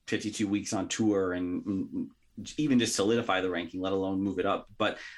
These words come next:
I don't think that's the kind of player he's going to be. I think, I think we're going to see some ups and downs, and the, the downs might keep him from being a number one someday, but the ups are gonna mean, I mean,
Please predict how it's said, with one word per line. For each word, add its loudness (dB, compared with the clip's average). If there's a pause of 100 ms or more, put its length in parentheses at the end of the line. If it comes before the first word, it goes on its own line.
(100)
I 2
don't 4
think 4
that's 0
the -2
kind -2
of -4
player 0
he's -2
going 0
to -2
be. 0
I 0
think, -2 (520)
I 2
think 2
we're 0
going 0
to 0
see -2
some -2
ups -2
and 0
downs, -2 (540)
and 2 (440)
the, -4 (640)
the 2
downs 2
might 0
keep -2
him 2
from 0
being 0
a 2
number 0
one 0
someday, 0 (260)
but 2
the -6
ups -2
are 0
gonna -2
mean, -2
I -20
mean, 0